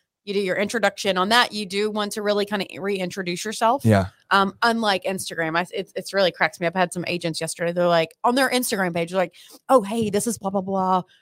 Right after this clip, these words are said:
Speaker 1: with da, da, da, da." And I'm like, "Dude, you just took fifteen seconds to introduce yourself."
Speaker 2: Which you, yeah, you're on your page.
Speaker 1: You're on your platform.
Speaker 2: They know who you are.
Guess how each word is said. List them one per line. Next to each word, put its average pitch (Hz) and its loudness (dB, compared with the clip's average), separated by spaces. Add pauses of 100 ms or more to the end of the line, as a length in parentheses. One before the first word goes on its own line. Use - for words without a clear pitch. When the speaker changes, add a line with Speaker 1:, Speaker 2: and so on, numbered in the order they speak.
(100)
Speaker 1:
with 202 0
da, 202 2
da, 208 6
da, 202 4
da." 202 2
And 185 -4
I'm 202 -8
like, 170 -6
"Dude, 214 -4
you 226 -6
just 277 -4
took - -10
fifteen 208 -2
seconds 196 0
to - -4
introduce 175 -4
yourself." 156 -2 (200)
Speaker 2:
Which - -4
you, 104 0
yeah, 104 -2
you're 98 -2
on 98 0
your 92 -2
page. - -6
Speaker 1:
You're 262 8
on 254 4
your 226 -6
platform. 202 -4
Speaker 2:
They 107 -2
know 101 -2
who 101 -2
you 92 -4
are. 95 -10